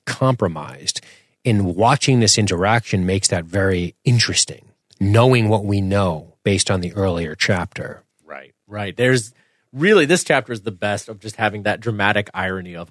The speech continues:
Speaker 2: us
Speaker 1: Mm-hmm.
Speaker 2: knowing the truth about Yue and watching the rest of our characters not know that truth and even come very close to, to seeing it, very close to unraveling it. But even in their own thoughts, their own minds, they don't suspect him.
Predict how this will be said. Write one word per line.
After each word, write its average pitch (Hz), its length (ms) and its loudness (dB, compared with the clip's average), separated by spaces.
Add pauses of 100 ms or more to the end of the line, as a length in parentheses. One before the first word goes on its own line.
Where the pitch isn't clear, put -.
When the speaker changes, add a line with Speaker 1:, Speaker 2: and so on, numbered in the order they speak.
Speaker 2:
us 127 280 2
Speaker 1:
Mm-hmm. 113 360 4
Speaker 2:
knowing 127 440 2
the 110 80 2
truth 104 320 -4
about 95 300 -2
Yue 92 200 -8
and 90 480 -8
watching 110 400 -2
the 98 60 -8
rest 95 220 -4
of 92 80 -10
our 90 80 -8
characters 92 600 -6 (320)
not 131 360 2
know 185 140 4
that 202 180 2
truth - 420 -2
and 120 100 -2
even 190 260 2
come 139 340 2 (420)
very 208 520 4
close 147 520 4
to, 120 300 0
to 110 200 -4
seeing 123 400 2
it, 80 140 -4
very 135 180 4
close 131 300 2
to 113 100 -4
unraveling 104 460 0
it. 80 80 -10
But 110 120 -4
even 131 220 2
in 120 80 2
their 107 180 0
own 107 280 0
thoughts, 98 300 2
their 95 120 -4
own 98 160 -4
minds, 95 400 0
they 95 120 -2
don't 85 360 -6 (260)
suspect - 500 -2
him. - 200 -14